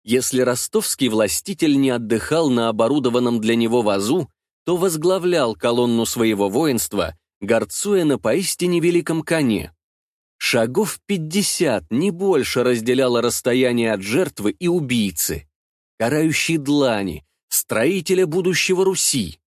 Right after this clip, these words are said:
Последняя формулировка больше нравилась десятнику. Он верил в то, что всё делает правильно. Удачность места для покушения также определялась двумя факторами.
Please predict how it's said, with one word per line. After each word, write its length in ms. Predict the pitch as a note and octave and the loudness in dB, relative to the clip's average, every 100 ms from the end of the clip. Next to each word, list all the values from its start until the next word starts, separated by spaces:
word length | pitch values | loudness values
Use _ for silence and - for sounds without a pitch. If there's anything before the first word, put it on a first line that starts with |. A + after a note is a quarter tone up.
| _ _ _ _ _ | _ _ _ _ _
Последняя 640 | - A2 C3+ G#3 C#3 B2+ A2+ | -6 -4 -2 0 2 0 0
формулировка 800 | A2+ G#2+ G#2+ D3+ G#3 - E2+ - _ _ - | 0 0 2 0 -2 -4 -8 -8 _ _ -6
больше 400 | G#3 G#3 - A#2 | 0 0 0 0
нравилась 500 | A#2 A2+ G#2+ A2 G#2 | 2 2 2 0 2
десятнику. 840 | B2+ - A#2 G2+ G#2+ F#2 F2+ D#2 - _ _ _ | 0 2 2 2 -2 -2 -4 -6 -12 _ _ _
Он 240 | C3+ D#3 D3+ | -2 2 0
верил 440 | C3+ F3 C3+ G#2+ | 2 2 2 0
в 140 | - | -4
то, 180 | - F3+ | -2 0
что 280 | - - A#2+ | 0 0 -2
всё 440 | - - - E3+ | -2 -6 -2 0
делает 420 | E3+ D#3 F3 E3+ - - | 2 2 2 0 -2 -4
правильно. 760 | F3 D#3 A#2+ G#2 F#2+ E2+ D2+ _ _ _ _ | -2 0 0 0 0 -4 -8 _ _ _ _
Удачность 680 | G#2+ A#2 F#3+ - C3 A2 - | -2 2 0 0 0 -2 0
места 360 | C3+ D#3+ - | -2 0 -2
для 160 | A2+ A2+ | 0 0
покушения 920 | - - G#2 - F#3 C#3+ G#2+ F2 D2 - _ _ _ | 0 -2 -2 2 2 2 0 -2 -6 -12 _ _ _
также 400 | - F3 E3 D#3 | -4 -2 -2 0
определялась 680 | F3 - D#3 C3 E3+ F3 E3 | 0 0 0 2 2 2 0
двумя 440 | B2 D#3 F3 C#3 G#2 | 0 0 0 0 -2
факторами. 800 | A#2+ G#2 - G#2 G2+ G2 D2+ | -2 -2 -2 0 2 0 -4